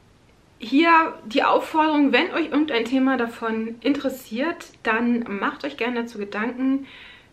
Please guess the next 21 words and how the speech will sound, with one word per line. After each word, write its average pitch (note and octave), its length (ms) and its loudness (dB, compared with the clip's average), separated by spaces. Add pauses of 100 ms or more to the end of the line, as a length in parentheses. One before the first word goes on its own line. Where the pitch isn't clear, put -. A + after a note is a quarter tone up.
(120)
recherchiert A#3 540 -2
dazu, A3 640 -4 (440)
äh, G3+ 260 -6
schaut, B3+ 240 -2
ob's - 220 -12
bei G#3+ 60 -6
YouTube A#3 360 -8
was G#3+ 200 -8
gibt. A3 340 -4
Ich G#3 200 -10
werde, G#3 840 0
wenn A#3+ 180 0
ich - 380 -6 (180)
Sachen B3 380 -6
habe, A#3+ 480 -4
werde G#3 220 -4
ich - 160 -12
auch, G3 320 -4 (540)
äh, G#3 60 -6 (400)
weiterführende G3+ 1000 -6 (140)
Quellen E4+ 600 0